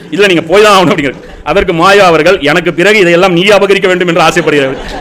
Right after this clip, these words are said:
என்ன நான் அனுப்பிட்டு அந்த இது, அ, அமீர் இசாம், அந்த போஸ்டிங் நீ வந்து, நான் போனா ஒன் சைடு ஆபரேஷன் முடிஞ்சிருச்சு, அடுத்து நீ கரெக்ட் பண்ணிக்கலாம்னு பாக்குறியா அப்படிங்கிறாரு.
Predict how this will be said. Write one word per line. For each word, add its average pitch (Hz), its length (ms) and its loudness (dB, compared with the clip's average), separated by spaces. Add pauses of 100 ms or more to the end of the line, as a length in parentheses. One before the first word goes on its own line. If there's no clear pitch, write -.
(160)
என்ன 139 140 -4
நான் 156 280 0
அனுப்பிட்டு 165 640 -2 (180)
அந்த 160 280 0
இது, 165 220 0
அ, 165 220 -2
அமீர் 170 200 0
இசாம், 165 200 -2 (260)
அந்த 156 220 -4
போஸ்டிங் 202 340 -2 (260)
நீ 185 140 0
வந்து, 185 200 2 (500)
நான் 160 200 0
போனா 208 480 0
ஒன் 180 140 0
சைடு 185 200 0
ஆபரேஷன் 170 400 -2
முடிஞ்சிருச்சு, 165 520 -2 (340)
அடுத்து 180 280 0
நீ 180 100 0
கரெக்ட் - 20 0
பண்ணிக்கலாம்னு 165 520 -2
பாக்குறியா 147 320 0
அப்படிங்கிறாரு. 123 320 -8